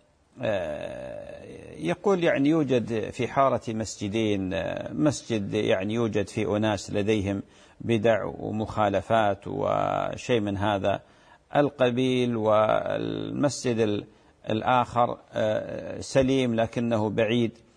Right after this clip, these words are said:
آه، أحيانًا أكون مستعجل مثلًا وأدخل بالمسجد القريب الذي يوجد فيه بعض البدع وبعض المخالفات، يقول: "ما حكم، آه، صلاتي فيه؟"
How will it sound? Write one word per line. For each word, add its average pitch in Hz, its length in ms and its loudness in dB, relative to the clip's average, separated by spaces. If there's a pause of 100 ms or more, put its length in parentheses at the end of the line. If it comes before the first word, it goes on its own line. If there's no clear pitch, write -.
(320)
آه، - 1040 -2
أحيانًا 123 640 2
أكون 110 260 -2
مستعجل 107 600 0
مثلًا 110 500 0 (360)
وأدخل 110 920 0
بالمسجد 107 800 -2
القريب 110 460 2
الذي 104 300 0
يوجد 110 280 2
فيه 101 280 -4
بعض 101 280 2 (420)
البدع 110 500 0
وبعض 107 380 2 (440)
المخالفات، 110 920 0
يقول: 110 240 -4
"ما 117 160 0
حكم، 110 460 -2 (360)
آه، 113 160 0
صلاتي 98 520 2
فيه؟" 82 220 -10